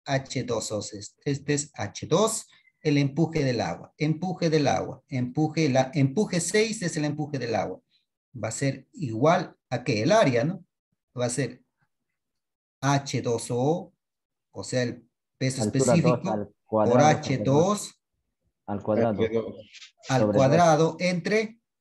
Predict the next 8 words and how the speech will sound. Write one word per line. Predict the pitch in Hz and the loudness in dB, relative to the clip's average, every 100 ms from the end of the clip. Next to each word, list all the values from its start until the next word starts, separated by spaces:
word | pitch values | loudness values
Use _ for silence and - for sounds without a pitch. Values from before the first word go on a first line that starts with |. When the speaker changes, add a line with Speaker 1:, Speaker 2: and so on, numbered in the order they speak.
| _ | _
Speaker 2:
Sobre | 104 101 95 | -6 -4 -2
dos. | 104 98 - _ - | -4 -6 -14 _ -20
Speaker 1:
dos. | 98 117 98 - - 135 | -8 -8 -8 -14 -18 -8
Ya | 196 | -8
está. | 202 180 - _ | -6 -8 -8 _
Speaker 3:
Dos. | _ 113 107 - - - _ _ _ _ _ _ _ _ _ _ _ _ _ _ _ _ 190 | _ -6 -6 -10 -14 -18 _ _ _ _ _ _ _ _ _ _ _ _ _ _ _ _ -2
Speaker 1:
Listo, | 220 220 - 180 | 2 2 2 2
muchachos. | 180 208 180 131 120 - - | 2 2 2 0 -6 -8 -12